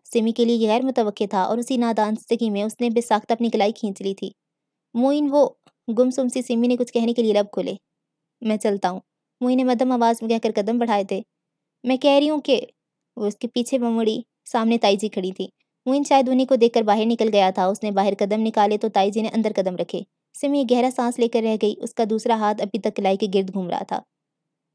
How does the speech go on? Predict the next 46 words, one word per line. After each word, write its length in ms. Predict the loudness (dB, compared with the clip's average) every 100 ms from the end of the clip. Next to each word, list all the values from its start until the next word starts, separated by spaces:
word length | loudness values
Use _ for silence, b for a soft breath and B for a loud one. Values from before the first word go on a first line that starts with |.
| -2
"अजीब 320 | 2 2 2
तमाशा 380 | 2 2 0 0
है," 160 | -2 -2 _ _
ताई 200 | 2 2
जी 120 | 0
की 100 | -2
बर्तन 320 | 0 0 0
पटकती 480 | -4 -2 -4 -2 -6
झिंझलाई 440 | -2 -4 0 2 2
आवाज 280 | 2 0
उसकी 200 | 0 -6
समातों 400 | -8 -4 -4 -2
ने 80 | -4
सुनी। 320 | -2 -8 -10 -12 _ _ _ _ _ _
"क्या 180 | 4 4
ढूंढ 280 | 4 2 2
रही 140 | 0
हैं?" 140 | -2 -8 _
सिमी 280 | -6 0 2
ने 80 | 2
अपनी 160 | 2
मुंतशिर 400 | 0 0 0 -2
ख्यालात 420 | 2 2 4 2 2
समेटे 320 | 2 4 2
और 80 | 2
खाली 260 | 2 2
खाली 220 | 0 -2
जहन 240 | 0 0 0
के 100 | -2
साथ 180 | -2 -2
उनसे 200 | -4 -6
पूछा। 340 | -8 -6 -8 -10 _ _ _ _ _ _
"इस 140 | -4 -2 2
घर 100 | 4
में 120 | 4
मेरी 220 | 4 4
दो 200 | 8 10
दो 120 | 10
बच्चियां 340 | 8 4 2 2
रहती 220 | 2 0
हैं, 60 |
उन 40 | 2
पे 100 | 2
क्या 200 | 4 4
असर 180 | 4 2
पड़ेगा? 400 | 4 4 2